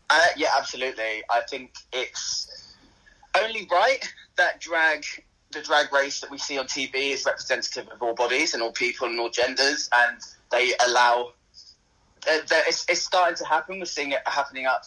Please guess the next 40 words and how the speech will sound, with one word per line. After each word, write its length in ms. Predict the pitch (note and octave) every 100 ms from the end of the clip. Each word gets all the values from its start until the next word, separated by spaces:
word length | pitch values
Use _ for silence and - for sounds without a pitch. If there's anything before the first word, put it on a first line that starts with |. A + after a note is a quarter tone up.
| -
like, 200 | B2 A#2 A#2+
obviously 420 | B2+ - A#2+ -
we've 180 | B2+ A2+
got 200 | C#3 -
Mick 260 | C3+ D#3+ - -
being 260 | B2 A#2+ A#2+
a 60 |
contestant, 580 | A#2 B2+ B2 A#2 B2+ A#2+
which 160 | A2+ -
is 100 | A#2
incredible. 600 | A2 - A#2 A#2 A#2 - - - - - -
And 80 | C#3
I 60 |
think 260 | D3+ D3+ -
Drag 260 | D#3 D3
Race 380 | C#3 C#3 C#3 -
has 440 | - - C3+ C3 -
got 300 | - C3 -
the 80 | -
power 600 | - D3+ C#3+ A#2+ A2+ A2 - - -
to 120 | -
really 240 | C3 C#3 C3+
open 340 | C3 C3 B2
people's 380 | B2 C3+ B2+ A#2
minds 480 | A#2+ A2+ A#2+ A2 A2
and 100 | A#2
hearts. 420 | A#2 A2+ - C#3
Look 200 | D#3 -
at 240 | E3+ -
the 240 | D3+ C#3 C3 - - -
popularity 760 | F3+ - D3 C3 C3 C3 -
it's 160 | A2+ -
already 260 | B2 A#2+ A#2
had, 400 | - A#2+ A2+ G#2+
and 100 | A2
I 40 |
think 280 | - B2+ B2+
it 100 | A#2
can 200 | C3 A#2
really 360 | B2 A#2+ A#2+